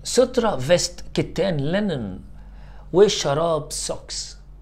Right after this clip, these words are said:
نمط أو أسلوب، ستايل. فضة،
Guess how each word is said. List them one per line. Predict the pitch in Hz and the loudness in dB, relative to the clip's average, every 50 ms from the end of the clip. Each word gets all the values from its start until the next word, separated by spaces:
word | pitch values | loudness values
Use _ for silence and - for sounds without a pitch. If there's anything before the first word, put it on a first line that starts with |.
| - - - - - - - - - - - 214 | -18 -18 -18 -18 -18 -16 -14 -14 -12 -6 2 4
نمط | 226 254 277 277 277 277 269 269 - - - - - - | 6 8 8 8 6 4 4 2 -2 -8 -8 -6 2 6
أو | 151 147 147 - | 6 6 6 4
أسلوب، | 185 - - - 226 254 277 254 214 160 127 113 110 - - - - | 2 2 4 4 4 6 8 8 6 6 4 0 -4 -8 -10 -10 -8
ستايل. | - - - - - 202 196 208 214 190 151 113 - - - - - - - - - - - - - - - - - - - - | -6 -4 -2 4 8 8 8 8 6 4 0 -4 -4 -6 -8 -8 -8 -8 -6 -8 -8 -8 -10 -12 -12 -12 -12 -12 -12 -12 -14 -10
فضة، | - - 254 277 233 208 170 147 143 123 120 - | 2 10 10 10 10 10 4 2 2 0 0 -2